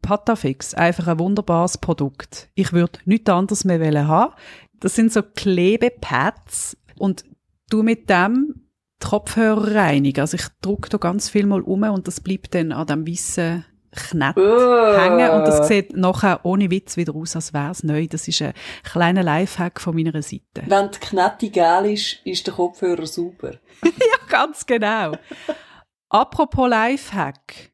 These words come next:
Speaker 1: Die Festtage sind vorbei. Es gibt Leute, die sagen, endlich.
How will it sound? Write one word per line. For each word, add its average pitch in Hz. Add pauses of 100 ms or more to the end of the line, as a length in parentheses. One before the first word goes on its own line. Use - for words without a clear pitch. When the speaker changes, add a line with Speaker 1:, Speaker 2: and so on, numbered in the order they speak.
(320)
Speaker 1:
Die -
Festtage 226
sind 165
vorbei. 233 (280)
Es -
gibt 151
Leute, 151
die 147
sagen, 143 (160)
endlich. 247